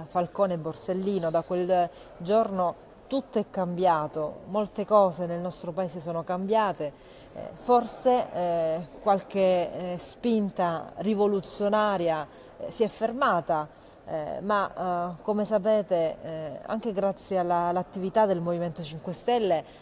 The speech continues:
al-, la, l'attività comunque culturale che c'è dietro questa nostra attività politica, eh, delle cose si possono ancora smuovere e scardinare, e noi ne siamo,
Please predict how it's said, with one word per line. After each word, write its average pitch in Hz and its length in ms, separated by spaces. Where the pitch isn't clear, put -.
al-, 185 500
la, 170 400
l'attività 196 840
comunque 196 720
culturale 208 720
che 170 120
c'è 190 160
dietro 175 320
questa 175 300
nostra 175 320
attività 175 360
politica, 190 760
eh, - 520
delle 233 320
cose 262 260
si 190 140
possono 202 320
ancora 202 340
smuovere 208 600
e 175 80
scardinare, 180 840
e - 80
noi 214 140
ne 208 100
siamo, 185 440